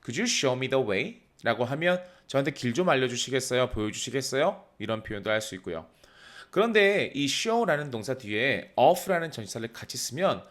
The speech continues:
여기서 쓰는 off는 절대로 무언가를 끄거나 작동을 그만한다라는 의미가 아닙니다. 여기서 사용되는 off라는 뜻은 명백하게, 공공연하게, 강조하는 의미로 우리가 off라는 단어를 썼죠.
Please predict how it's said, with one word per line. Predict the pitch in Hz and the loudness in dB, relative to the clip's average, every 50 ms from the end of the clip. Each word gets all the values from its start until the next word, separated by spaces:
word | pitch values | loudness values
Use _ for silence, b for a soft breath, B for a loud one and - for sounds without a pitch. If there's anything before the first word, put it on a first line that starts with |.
| B B B B B B | B B B B B B
여기서 | 135 160 185 247 247 302 | 0 0 2 2 0 0
쓰는 | 285 - 254 240 240 233 - - | 0 0 0 0 -2 -2 0 0
off는 | - 208 - - - 147 160 147 117 92 - - | 0 0 -2 -4 -6 -6 -6 -6 -6 -6 -10 -10
절대로 | - - 127 123 147 135 117 110 147 220 262 - - - | -6 -6 -4 -2 -2 0 0 0 0 0 -2 -4 -6 -6
무언가를 | 110 117 117 117 113 127 131 143 117 90 - - _ _ | -4 -2 -2 0 0 0 2 0 0 -2 -4 -12 _ _
끄거나 | - - 190 - 233 220 185 117 92 - - - _ _ - | -6 -4 0 2 2 2 2 0 -2 -4 -10 -20 _ _ -14
작동을 | - - - - 151 143 151 147 139 | -14 -12 -8 -6 -4 -2 -2 -2 -4
그만한다라는 | - - 120 127 139 139 135 131 123 135 123 113 113 120 | -4 -4 -2 -2 0 0 -2 0 0 0 0 0 -2 -4
의미가 | 113 101 95 95 - 147 175 196 190 - - - | -8 -8 -4 0 0 0 0 0 -4 -10 -14 -10
아닙니다. | 95 92 104 98 95 90 - 76 71 - - _ _ _ _ _ _ _ b b b b b b b b b b b b | -10 -8 -8 -8 -8 -6 -6 -8 -8 -10 -16 _ _ _ _ _ _ _ b b b b b b b b b b b b
여기서 | 127 143 156 214 226 262 | 4 4 4 4 4 2
사용되는 | 247 214 220 208 208 202 185 190 190 190 196 196 190 190 - | 4 6 6 4 4 4 2 2 2 2 2 2 0 -2 0
off라는 | - 123 143 147 - - - 147 143 147 139 | 2 2 2 2 0 0 0 0 0 -2 -4
뜻은 | - 113 107 - 196 180 123 - - - - | -8 -6 -2 0 0 0 0 -2 -8 -6 0
명백하게, | 123 127 139 156 170 190 208 196 - - - 127 - 107 92 90 - _ _ _ _ _ _ _ _ | 2 2 2 4 6 6 4 4 4 -2 -4 -4 -2 -4 -4 -6 -8 _ _ _ _ _ _ _ _
공공연하게, | - 156 170 185 180 202 202 185 180 160 139 127 113 110 98 85 - - b b b b b b b b b | -2 0 2 4 6 6 6 6 4 2 2 0 -2 -2 -4 -4 -8 -16 b b b b b b b b b
강조하는 | b - 143 156 170 180 262 269 240 233 220 208 214 214 196 123 | b -2 -2 0 0 2 4 4 4 4 2 0 -4 -6 -6 -4
의미로 | 127 123 123 131 135 135 165 180 | -4 -2 -2 0 0 0 2 0
우리가 | 180 - 113 110 101 110 107 - | 0 0 -2 -4 -4 -4 -2 0
off라는 | - 110 113 - - 120 107 110 120 | 0 0 0 0 -2 -4 -4 -4 -4
단어를 | 110 95 92 95 104 | -6 -8 -8 -6 -6
썼죠. | 110 - 160 160 - - 87 76 - | -6 -4 -4 -4 -4 -6 -8 -8 -8